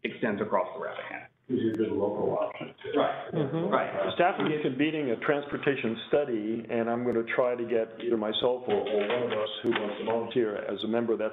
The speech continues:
Speaker 4: study group, just so we have some feedback as to what's going on. But, okay, let me
Speaker 1: It's just a thought that I put out there. One of the
Speaker 3: Good.
Speaker 1: worries that I had about some of the other options is because, you know, when we first started talking about this,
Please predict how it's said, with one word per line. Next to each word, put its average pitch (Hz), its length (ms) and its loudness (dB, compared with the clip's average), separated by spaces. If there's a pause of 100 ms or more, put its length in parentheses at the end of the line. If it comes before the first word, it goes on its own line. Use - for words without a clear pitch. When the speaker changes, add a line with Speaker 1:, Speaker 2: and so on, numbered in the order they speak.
(120)
Speaker 4:
study 110 240 0
group, 117 480 -2 (340)
just 123 200 2
so 131 80 0
we 120 120 0
have 117 160 0 (100)
some 101 220 -4
feedback 107 520 2
as 101 100 0 (120)
to 101 120 0
what's 104 280 2
going 98 220 2
on. 92 220 -2
But, 95 220 -6 (360)
okay, 107 280 2 (160)
let 113 100 0
me 113 60 2 (580)
Speaker 1:
It's 143 200 2
just 143 160 2
a 131 100 -4
thought 135 200 4
that 135 120 2
I - 20 0
put 131 200 0
out 127 160 2
there. 127 280 0
One 143 160 2
of 139 60 -2
the 131 280 -2 (420)
Speaker 3:
Good. 190 460 -4
Speaker 1:
worries 160 340 4
that 156 160 4
I 147 60 -2
had 147 160 2
about 143 240 0
some 143 100 4
of 135 60 0
the 135 80 2
other 123 220 2
options 143 340 0
is 135 140 -6
because, 127 260 2 (260)
you 208 160 0
know, 180 80 2
when 180 200 0
we 185 60 0 (140)
first 240 180 2 (120)
started 123 300 0
talking 117 260 2
about 101 240 0
this, 107 160 -4